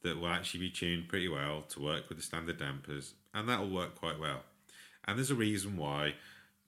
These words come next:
Top Gear and Autocar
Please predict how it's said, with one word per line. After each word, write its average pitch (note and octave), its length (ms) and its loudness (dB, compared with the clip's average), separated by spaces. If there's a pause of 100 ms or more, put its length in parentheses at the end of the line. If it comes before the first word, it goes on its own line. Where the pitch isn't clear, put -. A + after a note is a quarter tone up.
(300)
Top - 320 0
Gear D2+ 380 2 (880)
and C#2+ 480 -4 (180)
Autocar D2 880 -2